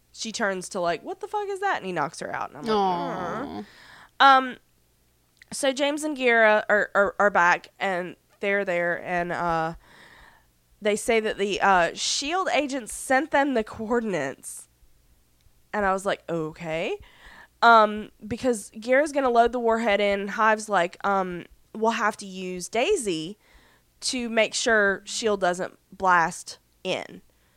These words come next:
Speaker 1: Daisy's gonna be their hostage." And, um, I'm like, "This is great, because now we're gonna take Daisy in the plane that's gonna blow up."
Speaker 2: That'll be
Speaker 1: Awesome.
Speaker 2: awesome.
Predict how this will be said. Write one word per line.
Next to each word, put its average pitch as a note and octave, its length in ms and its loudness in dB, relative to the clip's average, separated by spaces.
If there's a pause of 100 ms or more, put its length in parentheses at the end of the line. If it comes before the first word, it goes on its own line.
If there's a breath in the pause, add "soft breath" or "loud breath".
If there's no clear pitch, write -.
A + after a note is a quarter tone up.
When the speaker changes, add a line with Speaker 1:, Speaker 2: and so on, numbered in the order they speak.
(220)
Speaker 1:
Daisy's G3 400 -4
gonna F#3+ 180 -4
be E3+ 100 -6
their D3+ 140 -2
hostage." - 600 -10 (600 loud breath)
And, G3 400 -2
um, F3 340 -2
I'm G#3+ 120 -10
like, G#3 300 -12
"This - 180 -14
is C4 140 -10
great, - 720 -16 (380 loud breath)
because - 360 -18
now C4+ 200 -6
we're C4+ 80 -12
gonna D4 160 -6
take A3+ 260 -8
Daisy B3+ 300 -4
in A#3 60 -6
the G#3+ 80 -4
plane D#4 280 -8
that's D4 160 -10
gonna A3+ 160 -4
blow G3+ 260 -2
up." G3+ 240 -4 (360)
Speaker 2:
That'll F#4+ 260 6
be A4 100 0
Speaker 1:
Awesome. A3 260 4
Speaker 2:
awesome. G3 600 0